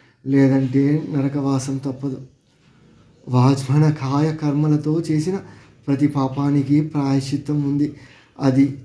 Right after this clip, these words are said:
చేసేసుకుంటే, అంటే ఆ ప్రాయశ్చిత్తం చేసుకుంటే జన్మాంతరంలో దేవ గంధర్వ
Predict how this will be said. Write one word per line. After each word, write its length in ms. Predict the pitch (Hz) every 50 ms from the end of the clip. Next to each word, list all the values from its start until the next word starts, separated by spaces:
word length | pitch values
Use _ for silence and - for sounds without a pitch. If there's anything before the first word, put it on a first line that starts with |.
| - - 147
చేసేసుకుంటే, 960 | 139 135 131 127 143 139 123 131 143 139 131 135 135 127 127 135 135 151 151 - 139
అంటే 400 | 139 131 127 143 139 151 143 - 139
ఆ 140 | 135 135
ప్రాయశ్చిత్తం 880 | 131 131 135 143 135 135 135 135 131 127 - - 135 - 143 139 127 127 135
చేసుకుంటే 760 | 143 143 127 - 143 135 139 131 123 131 139 139 147 147 - - - - - - _ _ _ _ 139
జన్మాంతరంలో 1160 | 120 143 143 139 139 135 139 139 139 139 135 139 135 131 135 135 135 131 131 135 143 156 151 - - _ _ -
దేవ 420 | 131 127 131 135 143 151 147 151 139 - - - - -
గంధర్వ 540 | 135 135 139 139 147 151 147 147 151 156 151